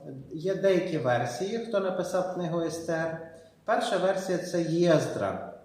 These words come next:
Єздра, який написав і Неємії, і Єздри, і, можливо, Перша і Друга Хронік.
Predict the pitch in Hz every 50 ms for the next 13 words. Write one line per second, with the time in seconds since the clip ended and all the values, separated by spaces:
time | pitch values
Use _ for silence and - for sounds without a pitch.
0 | - _ - - - _ _ _ _ - 123 123 151 202 233 233 - - 175 156
1 | - - 170 156 147 139 - 143 - - - 127 113 - - 165 175 175 156 135
2 | 131 151 175 180 170 160 156 143 139 135 143 - 165 156 139 131 143 160 170 165
3 | 151 - - 143 147 135 131 117 127 139 160 160 156 151 147 135 - - - -
4 | - - 147 151 151 143 151 170 180 175 170 156 151 - 160 165 165 - - -
5 | 156 139 131 151 156 151 147 127 - - - 135 139 160 165 160 156 139 127 -
6 | - - -